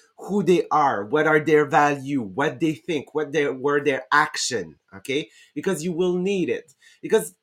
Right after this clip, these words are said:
that principle is so simple, it can be resumed in just, like, one sentences, actually, that the five person that you spend the most time with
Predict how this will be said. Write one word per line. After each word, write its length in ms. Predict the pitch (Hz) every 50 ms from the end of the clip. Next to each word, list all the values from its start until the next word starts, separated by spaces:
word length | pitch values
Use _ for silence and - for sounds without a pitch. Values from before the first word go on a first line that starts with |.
| _
that 300 | 147 196 196 202 202 -
principle 560 | - 240 240 233 - 233 220 - 214 220 208
is 160 | 185 170 - -
so 260 | - - 214 202 190
simple, 580 | 190 - - 202 190 180 180 - 170 185 202
it 140 | 170 147 -
can 200 | - 160 160 151
be 160 | 139 165 165
resumed 560 | 139 143 160 156 127 131 147 160 170 175 175 -
in 180 | - 143 147 147
just, 280 | 117 143 160 156 - -
like, 220 | 151 135 135 135 -
one 300 | - 131 139 147 147 143
sentences, 920 | 143 - - - 156 151 147 - 147 127 113 - - - 117 104 95 - - _
actually, 560 | 135 135 123 - - - 135 113 110 95 - _ _ _ _ _ _ _
that 240 | - 139 135 120 - - _ _ _ _ _ _ _ _ -
the 180 | 117 147 143
five 680 | 139 - - - - 196 180 214 226 226 233 226 - _
person 600 | 214 208 208 196 - - 175 135 110 95 82 73 _ _ _ _ _ _ _ _ _ _ _ _ _ _ _ _ -
that 180 | 147 147 151 -
you 140 | 151 147
spend 420 | 139 - - - 180 175 175 175 156
the 80 | 147
most 440 | 143 147 156 160 175 190 190 - -
time 440 | - 185 170 175 180 180 175 165 143
with 260 | 147 180 180 - -